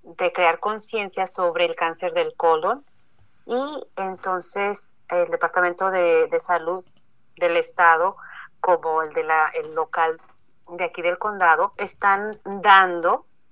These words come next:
unos kits, u-, unos paquetitos para que aquellas personas entre los cuarenta y cinco y setenta y cinco años de edad se hagan un tipo de prueba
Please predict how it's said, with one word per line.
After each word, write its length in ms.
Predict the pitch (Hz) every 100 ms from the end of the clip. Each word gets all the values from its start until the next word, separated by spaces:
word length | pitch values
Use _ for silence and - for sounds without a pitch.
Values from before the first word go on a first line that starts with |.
| - - - - -
unos 480 | 202 208 262 - -
kits, 580 | - 185 - - - - _ _
u-, 80 | 180 180 175 175
unos 260 | 185 202 -
paquetitos 720 | 226 220 226 214 202 170 175
para 280 | - 180 170
que 160 | - 175
aquellas 420 | 180 196 240 -
personas 720 | 233 214 - 180 170 190 -
entre 440 | - 170 165 - 160
los 180 | 165 -
cuarenta 460 | 185 170 165 170
y 80 | 170
cinco 360 | - 202 196 240
y 40 |
setenta 420 | 247 208 170 170
y 60 | 170
cinco 480 | - 185 180 208 196
años 400 | 180 180 185 170
de 120 | 160
edad 360 | 143 156 240 - _ - - _
se 200 | - 196
hagan 280 | 175 185 190
un 120 | 190
tipo 320 | 196 - 196
de 140 | 180 165
prueba 640 | - 175 170 160 185